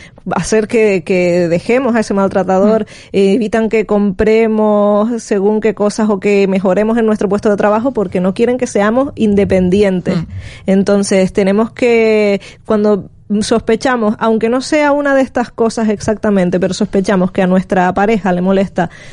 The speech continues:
Speaker 1: nuestra independencia,
Speaker 2: Mm.
Speaker 1: ahí,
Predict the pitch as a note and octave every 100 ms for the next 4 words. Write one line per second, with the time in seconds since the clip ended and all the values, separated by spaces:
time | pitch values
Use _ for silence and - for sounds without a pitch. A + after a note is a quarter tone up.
0 | - G#3 G3+ F#3+ - G3 F#3+ F#3 F#3 F#3
1 | G3 C#4 D#4 F4+ G4+ - F3+ - - -
2 | G3 G3+ C4 D#4